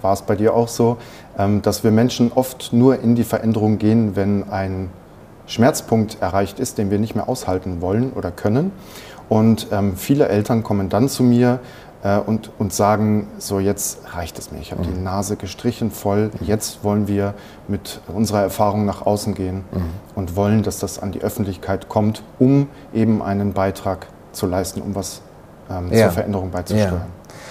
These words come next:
Speaker 2: Genau, also an die Öffentlichkeit treten ist, glaube ich, wirklich, ähm, sehr wichtig, weil ja die Menschen auch jetzt in ihrer Vereinzelung oft gar nicht wissen, denke ich als einziger so, ja, bin ich der einzige Geisterfahrer hier auf der Autobahn und,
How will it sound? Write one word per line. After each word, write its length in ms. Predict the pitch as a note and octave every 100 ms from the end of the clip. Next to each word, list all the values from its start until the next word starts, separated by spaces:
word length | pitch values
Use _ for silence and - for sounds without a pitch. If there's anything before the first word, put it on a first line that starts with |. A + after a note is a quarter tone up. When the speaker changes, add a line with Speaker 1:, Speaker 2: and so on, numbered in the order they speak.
| - - -
Speaker 2:
Genau, 320 | A#2+ A#2 F#2+
also 260 | G2 G#2
an 120 | A2 G#2+
die 100 | A2+
Öffentlichkeit 420 | B2 A#2+ - A#2
treten 280 | B2+ A#2 G#2+
ist, 160 | -
glaube 200 | A2 G#2+
ich, 280 | F#2+ F2+ G#2
wirklich, 600 | A#2+ C3 A2+ G#2 - - -
ähm, 300 | A2 G2+ F#2+
sehr 400 | F2 G2+ F#2+ F#2
wichtig, 400 | B2 - G2+ - -
weil 300 | G2+ G2+ G2+
ja 320 | G2+ F#2+ F#2+ F2 F2 - - G2
die 60 |
Menschen 300 | G2 A2 -
auch 140 | - F2+
jetzt 200 | G#2 -
in 120 | A2
ihrer 220 | G#2 G#2
Vereinzelung 600 | B2 G#2 A2 - A#2 A2+
oft 240 | - -
gar 160 | - G2
nicht 220 | F#2+ -
wissen, 300 | A#2 - A2 - - - - - -
denke 260 | G#2 -
ich 220 | A#2 - -
als 200 | - -
einziger 440 | B2 C#3+ B2+ C3+
so, 260 | A#2 C3+ D3+
ja, 180 | B2+ A#2+
bin 140 | A2
ich 120 | G#2
der 100 | G#2+
einzige 320 | G2+ G2 G2+
Geisterfahrer 640 | G2 G2+ - - C3 B2+ B2+
hier 260 | B2 C#3
auf 160 | A2+ A2+
der 180 | A2 A2+ - - -
Autobahn 680 | A#2 B2+ B2 B2 C3+ D3+ D3
und, 480 | B2+ B2 B2 A#2+